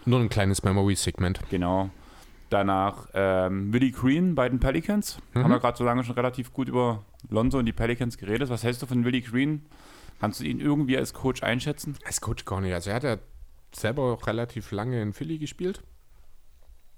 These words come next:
Speaker 1: Ist von Philly auch gepickt worden, hat dann später auch nochmal zwei Jahre für deine Clippers gespielt. Als Spieler war er so ein Typ, ja, Off-Ball-Threat von draußen. Ne, der viel auch um die Blöcke gegangen ist, der die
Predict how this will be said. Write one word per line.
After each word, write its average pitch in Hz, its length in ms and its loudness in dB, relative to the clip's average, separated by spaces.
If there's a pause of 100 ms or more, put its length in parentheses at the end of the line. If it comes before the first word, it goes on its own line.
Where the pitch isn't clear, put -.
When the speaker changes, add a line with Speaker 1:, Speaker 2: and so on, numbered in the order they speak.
(120)
Speaker 1:
Ist - 180 -12
von 127 140 -4
Philly 120 260 0
auch 110 160 0
gepickt - 340 -2
worden, 143 300 -2
hat 117 140 -2
dann 113 80 -4
später 120 260 0
auch 117 60 4
nochmal 110 240 2
zwei 110 220 -2
Jahre 110 220 0
für 117 120 -4
deine 107 220 0
Clippers - 340 -2
gespielt. 139 500 0
Als 107 160 -2
Spieler 170 460 2
war 156 180 4
er 143 100 4
so 139 180 2
ein 127 180 0
Typ, 147 380 2 (1800)
ja, 101 420 0
Off-Ball-Threat 113 800 2
von 92 140 -2
draußen. 80 480 -2 (880)
Ne, 101 360 2
der 98 500 0
viel 120 320 0
auch 113 200 2
um 135 120 2
die 131 120 4
Blöcke 120 420 0
gegangen 110 500 2
ist, - 180 -2
der 110 120 -2
die 110 200 0